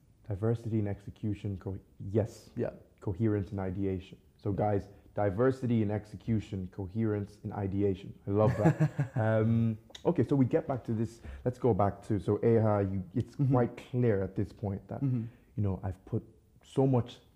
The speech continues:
Speaker 1: um, time and effort into this,
Speaker 2: Mm-hmm.
Speaker 1: and you have to come to that realization that,
Speaker 2: Mm.
Speaker 1: you know, I just don't understand the technical idiosyncrasies,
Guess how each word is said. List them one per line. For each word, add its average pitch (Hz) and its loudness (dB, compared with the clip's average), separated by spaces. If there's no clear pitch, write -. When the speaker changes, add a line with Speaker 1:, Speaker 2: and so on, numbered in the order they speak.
Speaker 1:
um, 87 -4
time 117 2
and 90 -4
effort 113 0
into 104 0
this, 92 -2
Speaker 2:
Mm-hmm. 120 2
Speaker 1:
and 98 0
you 98 0
have 104 0
to 98 2
come 113 0
to 104 -4
that 95 0
realization 95 -2
that, 123 0
Speaker 2:
Mm. 117 0
Speaker 1:
you 104 -2
know, 92 0
I 90 -2
just 104 -6
don't 107 0
understand 92 -2
the 92 -4
technical 104 -6
idiosyncrasies, 101 -6